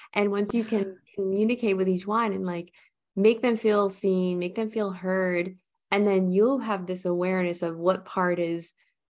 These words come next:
Speaker 1: uh, coming to light. And I think that just recently I've noticed, like, that, you know, internal family systems, like you're saying, like,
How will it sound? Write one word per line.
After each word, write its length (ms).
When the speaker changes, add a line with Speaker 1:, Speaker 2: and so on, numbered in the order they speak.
Speaker 1:
uh, 340
coming 360
to 140
light. 260
And 140
I 160
think 300
that 320
just 260
recently 680
I've 200
noticed, 580
like, 300
that, 400
you 140
know, 140
internal 380
family 320
systems, 440
like 180
you're 100
saying, 400
like, 280